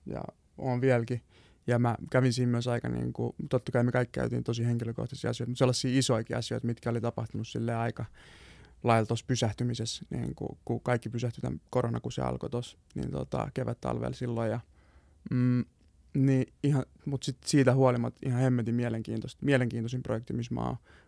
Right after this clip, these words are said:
ollut messissä. Ja tosi, äh, kivaa, jotenkin helppo. Ja ehkä mä sanoisin, että noi jäbät on myös mahdollistanut se, että meillä on semmonen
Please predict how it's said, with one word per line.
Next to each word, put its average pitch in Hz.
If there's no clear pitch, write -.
ollut 123
messissä. 120
Ja 113
tosi, 120
äh, 117
kivaa, 120
jotenkin 120
helppo. 123
Ja 110
ehkä 120
mä 123
sanoisin, 120
että 123
noi 120
jäbät 127
on 120
myös 120
mahdollistanut 123
se, -
että 123
meillä 123
on 120
semmonen 120